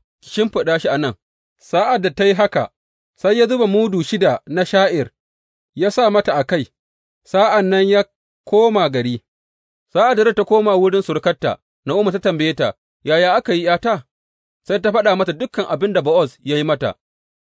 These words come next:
ta kuma ƙara da cewa, "Ya ba ni waɗannan mudu shida na sha'ir, yana cewa, 'Kada ki koma wurin surukarki hannu wofi.'"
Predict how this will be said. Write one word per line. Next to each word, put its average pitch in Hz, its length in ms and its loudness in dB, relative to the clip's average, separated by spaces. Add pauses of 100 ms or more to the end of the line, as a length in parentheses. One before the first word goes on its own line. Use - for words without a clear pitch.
(520)
ta 190 100 -2
kuma 208 240 -2
ƙara 208 300 2
da 160 80 -2
cewa, 127 380 -2 (480)
"Ya 202 320 0
ba 240 240 2
ni 175 280 -4 (380)
waɗannan 214 480 0
mudu 185 340 -2
shida 170 400 -4 (220)
na 180 200 -4
sha'ir, 190 460 0 (320)
yana 180 300 -2
cewa, 120 360 -8 (580)
'Kada 247 220 2
ki 202 100 -4
koma 190 460 2 (280)
wurin 185 240 0
surukarki 180 400 -4
hannu 165 320 -2
wofi.'" 107 300 -8